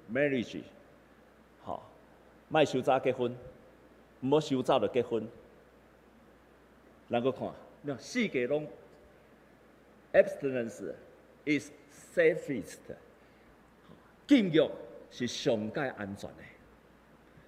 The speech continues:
毋通随便有性的关系。咱搁看，哦，“Virginity is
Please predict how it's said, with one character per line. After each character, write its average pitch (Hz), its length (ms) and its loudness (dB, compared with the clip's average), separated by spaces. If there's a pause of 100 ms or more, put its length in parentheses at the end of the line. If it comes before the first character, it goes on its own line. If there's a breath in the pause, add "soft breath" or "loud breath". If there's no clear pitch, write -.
(180)
毋 131 140 -2
通 127 280 -4
随 127 280 -2
便 110 220 0
有 98 140 -4
性 98 400 -4
的 95 100 -6
关 90 320 -6
系。 87 200 -6 (1900)
咱 127 100 -2
搁 117 120 0
看， 110 160 -10 (1120)
哦， 82 160 -16 (560)
“Virginity 131 680 -2 (100)
is 131 260 -6